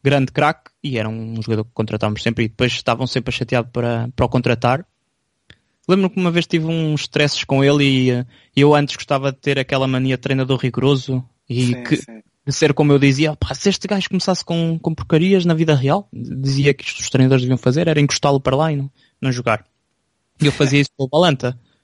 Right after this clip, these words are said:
Speaker 1: E pronto, e assim um, um rapaz que se perdeu, não é? Ele depois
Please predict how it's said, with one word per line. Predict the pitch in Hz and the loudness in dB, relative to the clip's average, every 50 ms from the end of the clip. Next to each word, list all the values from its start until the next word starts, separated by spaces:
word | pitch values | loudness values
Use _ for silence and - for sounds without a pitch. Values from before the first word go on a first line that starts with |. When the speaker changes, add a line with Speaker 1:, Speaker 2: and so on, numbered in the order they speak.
| _ _ _ _ _ _ _ _ _ _ _ _ _ _ _ _ _ 120 | _ _ _ _ _ _ _ _ _ _ _ _ _ _ _ _ _ -20
Speaker 1:
E | 110 | -14
pronto, | - 120 123 131 123 - | -8 -6 -6 -6 -4 -4
e | 113 113 | -4 -4
assim | - - 135 135 131 | -4 -4 -4 -2 -2
um, | 123 127 127 127 131 | -2 -2 -2 -2 -2
um | 139 | -2
rapaz | 135 143 135 131 131 131 131 - | 0 -2 0 2 2 0 0 -2
que | - - | -6 -10
se | - | -8
perdeu, | - - 135 127 127 151 | -4 -2 0 2 2 2
não | 160 147 135 | 2 2 0
é? | 131 | 0
Ele | 127 123 120 | 0 -2 -4
depois | 120 123 - 135 131 - | -4 -2 -2 -2 -2 -2